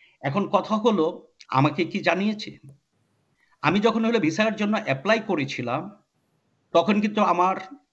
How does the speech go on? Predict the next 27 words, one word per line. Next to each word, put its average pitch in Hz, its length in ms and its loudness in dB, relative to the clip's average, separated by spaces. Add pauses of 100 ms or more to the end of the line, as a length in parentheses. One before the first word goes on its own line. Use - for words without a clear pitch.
(200)
স্থায়ী 175 260 0
ঠিকানা 202 380 -2
দেওয়া 190 220 -2
হয়েছে, 190 400 -12 (560)
আমার 143 300 0
কন্ট্যাক্ট 139 480 0
নাম্বার 190 280 -2
দেওয়া 185 200 -2
হয়েছিল, 185 380 -10 (240)
আমার 135 260 -2
ইমেইল 156 360 4
অ্যাড্রেস 196 420 -4
দেওয়া 196 160 0
হয়েছিল, 190 480 -10 (520)
এবং 233 320 0
আমি 233 380 4
অন্য 262 400 0
সাধারণ 254 380 -2
দশজনের 226 460 0
মতো 214 300 -2
নয় 139 520 0
যে 147 120 -2
আমাকে 147 260 -4
খুঁজে 185 260 -6
পাওয়া 170 220 0
যাবে 107 240 -6
না। - 180 -20